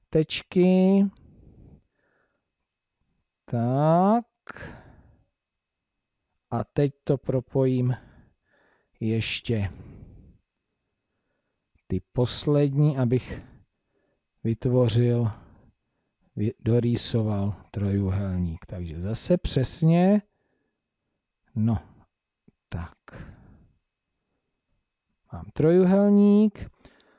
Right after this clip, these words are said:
má se jmenovat R S T, popíši jeho st-, vrcholy, vrchol R, vrchol S, vrchol T.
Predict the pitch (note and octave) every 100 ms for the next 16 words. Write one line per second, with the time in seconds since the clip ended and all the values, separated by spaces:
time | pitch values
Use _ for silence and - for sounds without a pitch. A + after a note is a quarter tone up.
0 | _ _ _ D#3 D3+ D3+ - C#3+ C#3 D3
1 | D3 C#3 C3+ - C#3 C#3+ D3+ - B2 -
2 | - - - - F3 F#3 F#3 F#3+ G3 F#3+
3 | - - - _ _ _ _ _ _ _
4 | D3 C3+ C#3+ C#3 - C#3+ C3+ G#2 F#2 -
5 | - - E3 C#3 C3+ D#3 E3+ - F#3+ F#3
6 | F3 E3+ E3+ - _ _ _ _ _ _
7 | - C3 A2 - F2 E2 - D3 F#3+ A3+
8 | B3 - - _ _ _ _ _ _ _
9 | C3 B2 - - F2+ F2 _ - G3 -
10 | - - - - _ _ _ _ _ A#2+
11 | C3 B2 - B2 A#2+ A#2 - _ _ _
12 | _ - D3+ C3+